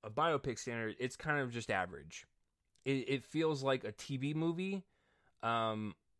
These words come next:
I wouldn't say this is worth going to see in a theater. Uh, but if you are interested in about,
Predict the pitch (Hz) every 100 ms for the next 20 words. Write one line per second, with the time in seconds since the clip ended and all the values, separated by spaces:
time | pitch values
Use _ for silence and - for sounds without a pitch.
0 | _ _ _ 120 127 123 127 160 147 -
1 | 147 139 135 120 113 131 131 - 127 123
2 | 113 127 127 113 98 - 123 135 156 175
3 | 170 _ _ _ _ _ _ _ _ -
4 | 117 113 110 104 85 _ - 139 135 -
5 | 139 151 135 151 143 131 131 139 - 143
6 | 127 113 120